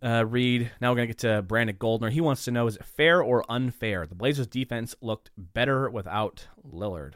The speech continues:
Uh, well, that is, um, statistically accurate. Yes, uh, they were better without Lillard on the floor, but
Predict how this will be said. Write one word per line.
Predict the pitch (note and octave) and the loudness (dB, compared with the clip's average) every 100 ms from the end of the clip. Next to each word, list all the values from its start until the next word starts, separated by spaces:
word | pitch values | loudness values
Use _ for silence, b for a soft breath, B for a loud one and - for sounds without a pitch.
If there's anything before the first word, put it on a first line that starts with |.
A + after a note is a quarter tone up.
| - | -14
Uh, | A2 G2+ G2+ | -8 -6 -4
well, | A2+ | 0
that | C#3 C#3+ | 2 2
is, | B2 A2+ G2+ - - | 0 -2 -6 -10 -10
um, | G#2+ F#2 F2 D#2+ | -8 -8 -8 -10
statistically | - - - G#3+ C4 - B2 | -10 -6 -4 -2 -4 -4 -2
accurate. | G2 F#2 G2 G2 A#2+ - | -2 -6 -6 -6 -8 -8
Yes, | G2+ D3 - - b b b b | -4 -2 -4 -8 b b b b
uh, | A#2 G#2+ G2 G2 | -2 0 0 -4
they | F#2 F#2+ | -4 -4
were | G2 A#2+ | -2 -2
better | G2+ G2+ G#2 | -2 -2 -4
without | A#2 F#2 G#2 - | -6 -6 -6 -6
Lillard | A2 G#2+ G#2+ G#2 | -8 -6 -4 -6
on | G2 F#2+ | -6 -8
the | F2 | -8
floor, | - - B2+ A#2 G#2 E3 B B B B A2 | -12 -8 -2 0 0 -2 B B B B -4
but | G2+ | -4